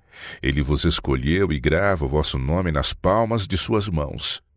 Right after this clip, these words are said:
Não vos entregareis inteiramente a ele? O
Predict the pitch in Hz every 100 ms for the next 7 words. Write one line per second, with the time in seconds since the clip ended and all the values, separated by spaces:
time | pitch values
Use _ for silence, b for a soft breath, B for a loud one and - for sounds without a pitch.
0 | B B B B 82 92 135 147 127 120
1 | 117 110 113 107 90 71 58 57 - 71
2 | 67 _ 90 101 82 60 64 78 98 85
3 | 60 57 92 55 50 - _ B B B
4 | B -